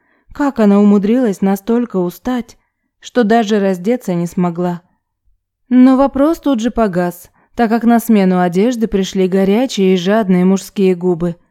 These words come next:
Оцепенение после сна не давало Лине оттолкнуть наглеца. Но более-менее проснувшийся мозг уже начал пытаться просчитывать ситуацию.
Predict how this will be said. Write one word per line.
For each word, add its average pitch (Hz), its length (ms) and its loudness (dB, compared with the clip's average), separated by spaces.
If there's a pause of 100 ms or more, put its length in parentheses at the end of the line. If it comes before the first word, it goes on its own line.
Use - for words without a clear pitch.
(480)
Оцепенение 247 880 4
после 196 400 -2
сна 220 400 0 (380)
не 240 180 4
давало 190 460 2
Лине 202 320 2
оттолкнуть 185 580 -2
наглеца. 180 640 -4 (680)
Но 226 160 6
более-менее 233 640 4
проснувшийся 214 680 0
мозг 247 400 2
уже 190 180 2
начал 185 380 0
пытаться 220 500 -4
просчитывать 208 720 -4
ситуацию. 175 800 -6